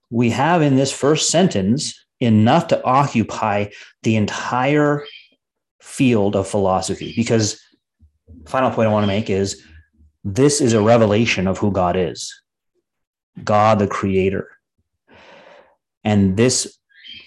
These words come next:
verse one one is the source of our greatest good, that we can know God, that God is eternal,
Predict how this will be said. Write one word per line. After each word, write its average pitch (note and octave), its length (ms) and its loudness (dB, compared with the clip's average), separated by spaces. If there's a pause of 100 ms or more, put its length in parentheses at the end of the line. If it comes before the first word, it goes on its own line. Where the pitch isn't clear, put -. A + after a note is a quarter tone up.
verse A#2 340 2
one A2+ 320 2
one G#2+ 400 2
is G#2 200 2
the G2 120 0
source G#2+ 680 0
of G#2 120 0
our G2 220 2
greatest G2 600 -4
good, F#2 340 -8 (1000)
that G2+ 100 -2
we G2 120 0
can A#2 460 2
know G2+ 180 2
God, E2+ 380 -2
that F#2+ 100 -6
God G2+ 260 -2
is G2 160 0
eternal, F2+ 480 -8